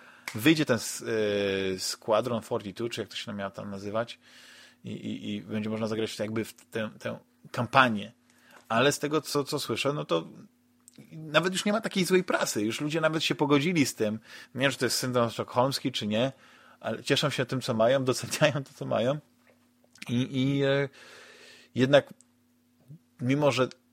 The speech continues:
to nie jest coś, co wszyscy chcą zagrać, wiesz, tak-, taki ten, ta nisza jest jakaś taka mała, to jednak jest portfelowo silna. O.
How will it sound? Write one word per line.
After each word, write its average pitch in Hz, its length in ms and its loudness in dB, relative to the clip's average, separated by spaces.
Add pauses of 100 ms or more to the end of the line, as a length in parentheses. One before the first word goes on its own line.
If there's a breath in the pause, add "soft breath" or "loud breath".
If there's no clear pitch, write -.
(160)
to 131 80 -2
nie 143 200 2
jest 139 220 2
coś, 135 180 0
co - 120 -4
wszyscy - 380 -4
chcą 120 180 -4
zagrać, 107 320 0
wiesz, 98 200 -10
tak-, 107 300 -6
taki 110 260 -14
ten, 123 240 -4 (180)
ta 120 100 -4
nisza 131 280 0
jest 120 160 0
jakaś 120 240 -2
taka - 200 -8
mała, 107 200 2
to 123 100 -4
jednak 117 200 -4
jest - 220 -12
portfelowo 123 540 6
silna. 92 340 -10
O. - 180 -18